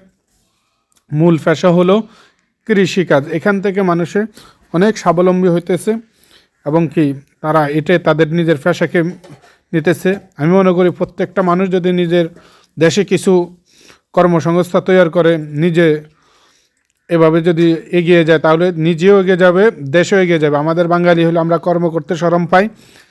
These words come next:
এবং আমাদের আর লজ্জার বিষয়, কিন্তু এই কারণে আমরা পিছে, আমাদের দেশও পিছে। দেখেন কি সুন্দর গ্রামী পরিবেশ আপনাদেরকে দেখাইতেছি। এখান থেকে সারা বাংলাদেশে, এ, মাল পাইকারি কিনে মাল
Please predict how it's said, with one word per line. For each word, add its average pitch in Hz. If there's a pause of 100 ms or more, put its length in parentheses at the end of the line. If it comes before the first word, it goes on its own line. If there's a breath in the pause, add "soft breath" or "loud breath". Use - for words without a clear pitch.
(240 soft breath)
এবং 143 (840)
আমাদের 156
আর 151
লজ্জার 156
বিষয়, 143
কিন্তু 156
এই 170
কারণে 160
আমরা 156
পিছে, 170 (340 soft breath)
আমাদের 156
দেশও 151
পিছে। 131 (480 soft breath)
দেখেন 160
কি 151
সুন্দর 160
গ্রামী 160
পরিবেশ 170 (400 soft breath)
আপনাদেরকে 147
দেখাইতেছি। 156 (1300)
এখান 185
থেকে 180
সারা 156
বাংলাদেশে, 170 (540 soft breath)
এ, 131
মাল 135 (220)
পাইকারি 147
কিনে 143
মাল 135